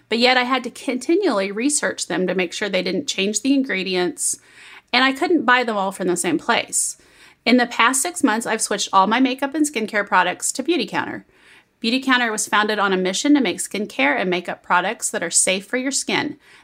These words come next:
They have vetoed the use of over eighteen hundred different ingredients that are used today due to health concerns. And when I buy from them, it simplifies my life, and it's one less thing for me to worry about.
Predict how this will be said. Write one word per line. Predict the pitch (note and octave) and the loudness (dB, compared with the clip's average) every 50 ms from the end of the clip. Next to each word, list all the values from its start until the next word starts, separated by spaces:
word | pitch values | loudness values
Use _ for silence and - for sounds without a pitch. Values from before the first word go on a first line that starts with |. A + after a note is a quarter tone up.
| _ _ | _ _
They | - G#3 F#3+ | 0 0 2
have | G3 F3+ F3 | 2 -2 -2
vetoed | F3+ G3+ G#3+ A#3+ - - D4+ D4+ D#4 D4+ | -2 -2 -2 -2 0 0 2 0 2 0
the | C#4 | -2
use | A#3 G#3+ A3 A3 - | -2 0 0 0 -2
of | A3 G3 | -2 -2
over | - F3+ F3 F#3 - - - | -2 -2 -2 -2 -4 -2 -2
eighteen | A3 A#3 - - - D4 D4 | -4 -4 -2 2 4 4 4
hundred | B3 B3+ A#3+ A#3 A3+ G#3 G3 | 4 2 0 0 -2 -2 -4
different | G#3+ G3+ - G#3 G3 A#2 | -6 -6 -4 -4 -4 -2
ingredients | E3+ F3+ E3 F3 F#3 G3+ A3 B3+ C#4+ D4 C#4+ - | -2 -4 -4 -4 -6 -2 -2 -2 -2 -2 -2 -4
that | - G3 | -4 -2
are | F#3+ | -2
used | F3+ F3 F3+ F#3 - - - | -2 -2 -2 -2 -2 -2 -2
today | - F3+ E3+ - F3 E3 F3 F#3+ B3+ D#4+ - - _ _ _ - _ _ | -4 -6 -4 -2 0 0 0 0 0 -2 -4 -8 _ _ _ -20 _ _
due | - - A3+ A3+ | -2 -2 0 2
to | - C#4 | 0 0
health | B3+ - - B3 B3+ - - | 0 2 2 2 2 0 -2
concerns. | - E3+ E3+ - - - B2+ - - - - - - _ _ - - - - - - | -4 -4 -4 -2 -4 -6 -8 -8 -8 -10 -10 -12 -12 _ _ -20 -20 -20 -20 -8 -2
And | G#3 | 0
when | A3 A3+ | 2 2
I | A3+ | 2
buy | A3+ A3 B3+ D4 F4+ F#4 | 4 4 4 4 4 2
from | - - F#4 E4 | 2 4 4 6
them, | C4+ A3+ G#3+ G#3+ G#3+ | 6 4 2 -2 -4
it | - - | -4 -4
simplifies | - A#3+ A#3 A3+ C4 B3+ - - A#3+ A3 A3 A3+ - - | -4 -4 -4 -4 -6 -8 -2 0 2 2 2 0 0 0
my | A3+ A3+ A3+ | 0 0 2
life, | G3+ F3 D3+ D#3 F#3 A3 - - - - _ _ | 2 2 2 2 0 -4 -8 -14 -20 -20 _ _
and | A3 G#3+ | -4 -2
it's | G#3 G3 - | -2 -4 -2
one | F#3+ G3+ G3 G3+ | 0 0 2 4
less | G#3+ A#3 B3+ B3+ - | 4 2 2 2 0
thing | - G#3+ G#3 G#3+ | -2 -4 -4 -4
for | - - | -6 -4
me | F#3+ F#3 F3+ | -2 -2 0
to | F3+ | 0
worry | E3 E3+ E3 D3+ | 0 0 0 0
about. | - - - C2 - - - - - - | 0 0 -2 -2 -2 -4 -8 -12 -12 -12